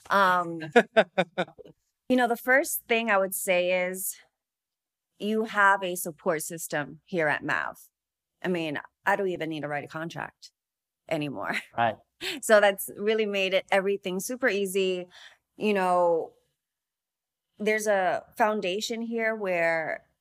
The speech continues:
Speaker 1: you could lean on your broker. You could call him anytime. You have a question.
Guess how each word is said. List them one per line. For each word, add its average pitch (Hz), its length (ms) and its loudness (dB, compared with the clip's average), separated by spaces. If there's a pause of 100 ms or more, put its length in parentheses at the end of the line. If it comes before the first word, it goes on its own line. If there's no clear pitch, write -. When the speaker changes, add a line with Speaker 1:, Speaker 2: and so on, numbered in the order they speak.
(140)
Speaker 1:
you 202 140 -6
could 185 240 -8
lean 180 500 -4
on 165 460 -4
your 160 100 -8
broker. 151 540 -8 (440)
You 175 140 -4
could 151 140 -4
call 226 220 4
him 226 140 -2
anytime. 180 1080 -2 (260)
You 180 120 0
have 170 100 4
a 165 60 -6
question. 190 920 -2